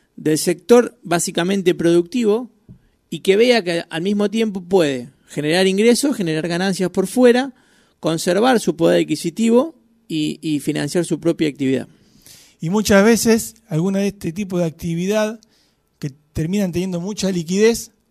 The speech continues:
Speaker 2: pueden aportarle al día a día.
Speaker 1: Exactamente. Pues, eh, encontramos que, que muchas veces ten-, tenemos dinero que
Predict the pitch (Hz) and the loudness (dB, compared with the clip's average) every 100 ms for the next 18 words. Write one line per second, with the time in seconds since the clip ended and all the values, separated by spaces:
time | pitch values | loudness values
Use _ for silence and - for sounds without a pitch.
0 | _ - 196 185 156 165 160 160 208 208 | _ 0 2 2 0 0 0 2 2 4
1 | 202 220 240 _ _ _ _ 156 156 202 | 4 2 -2 _ _ _ _ -4 0 4
2 | 190 220 175 123 - _ - 135 185 180 | 6 6 4 0 -8 _ -10 -6 -6 -4
3 | 151 135 139 - - - 147 151 143 160 | -4 -6 -10 -16 -14 -10 -8 -8 -4 0
4 | 214 240 220 190 170 165 165 151 - - | 4 4 2 0 0 0 0 -4 -8 -20
5 | - - - - - - _ _ _ _ | -20 -20 -20 -20 -20 -20 _ _ _ _
6 | _ - 170 202 202 214 202 - _ 180 | _ -8 -4 0 2 2 2 -4 _ -6
7 | 202 220 208 247 262 208 202 | -2 2 2 4 4 4 0